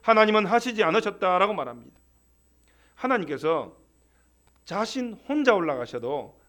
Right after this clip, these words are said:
가나안 땅을 점령할 수 있습니다. 여리고성 점령 사건을 보십시오.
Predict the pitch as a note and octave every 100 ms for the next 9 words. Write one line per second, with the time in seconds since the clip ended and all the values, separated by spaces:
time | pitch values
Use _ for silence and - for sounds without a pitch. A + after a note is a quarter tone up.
0 | - G#2 D3 D3 C3 B2 C#3 D3+ D#3 D3+
1 | G2+ F2+ G#2+ G#2+ F2+ _ _ _ _ _
2 | _ _ _ _ _ _ _ _ _ _
3 | - C#3 A3+ A3 F3 C3 F3 A3 E3 -
4 | B2 G#2+ - - G#2